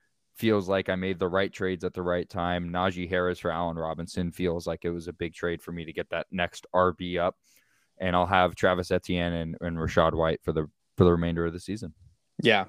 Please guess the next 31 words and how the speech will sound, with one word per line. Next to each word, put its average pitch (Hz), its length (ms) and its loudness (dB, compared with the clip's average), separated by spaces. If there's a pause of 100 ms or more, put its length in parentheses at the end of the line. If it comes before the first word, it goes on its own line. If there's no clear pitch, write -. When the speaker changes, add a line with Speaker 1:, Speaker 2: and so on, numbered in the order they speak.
(140)
Speaker 2:
those 110 200 6
are 104 60 -2
solid. 95 440 2 (200)
Um, 98 420 -4 (380)
I 117 80 6
will 139 220 8
caution 143 540 2 (880)
that 101 240 -6
putting 131 260 -2
up 120 120 -2
a 117 40 0
hundred 127 280 -2
and 113 100 -8
thirty, 110 400 0 (240)
be 107 100 -10
careful 107 360 0
of 104 80 0
the 107 100 2
dud 110 220 2
next 101 340 -6
week, 87 160 -8
'cause 92 120 -8
that 95 120 2
is 92 140 -2
exactly 98 500 2
what 98 100 2
happened 95 280 -2
to 87 40 -8
me. 85 200 -10 (840)
But 101 140 8
your 113 140 10